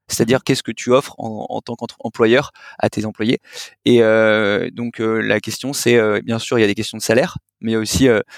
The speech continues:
des questions, euh, de culture, d'ambiance, euh, de benefits, euh, de sujets, bah, typiquement les tickets resto, les B S P C E, euh, mais aussi, euh, de cadre de travail, euh, de perspectives de développement,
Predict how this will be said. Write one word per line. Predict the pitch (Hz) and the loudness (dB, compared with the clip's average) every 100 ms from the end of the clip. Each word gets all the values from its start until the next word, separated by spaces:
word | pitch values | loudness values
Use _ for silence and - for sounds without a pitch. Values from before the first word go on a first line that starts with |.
| - | -8
des | 107 | -4
questions, | 107 107 - 120 120 | -2 -2 -4 -2 -2
euh, | |
de | 104 | -4
culture, | - 117 - 123 143 - _ _ - | -8 -12 -4 0 0 -2 _ _ -4
d'ambiance, | 113 113 117 123 - - - | -2 2 2 2 -2 -6 -2
euh, | 104 104 104 107 | 2 2 2 -2
de | 107 110 | -4 -2
benefits, | 120 120 - - - - _ _ _ - | 2 2 0 -6 -8 -10 _ _ _ 0
euh, | 104 104 101 | 2 2 0
de | 104 | -2
sujets, | 107 - 110 | -8 -6 -2
bah, | 95 98 | 0 0
typiquement | - 107 104 | -2 -6 -6
les | |
tickets | - 104 | -4 -4
resto, | 101 - 117 120 | -4 -4 -2 2
les | 110 | 2
B | |
S | 110 - | 2 0
P | |
C | 104 - | -2 0
E, | 117 143 - - - _ - | 0 0 -6 -20 -20 _ 2
euh, | 104 101 107 | 2 2 0
mais | 113 123 | 2 2
aussi, | 120 - 131 139 | 2 0 2 4
euh, | 113 110 117 _ _ _ | 2 0 -6 _ _ _
de | |
cadre | - 127 117 | -2 -2 0
de | 120 | -6
travail, | - 117 113 120 120 110 | -2 2 4 4 2 -2
euh, | 90 101 104 | -4 -2 -4
de | 110 | -4
perspectives | 127 - 127 - 117 | -4 -4 -2 -2 -2
de | 113 | -2
développement, | 113 113 - 120 127 | 0 -2 -2 -2 -2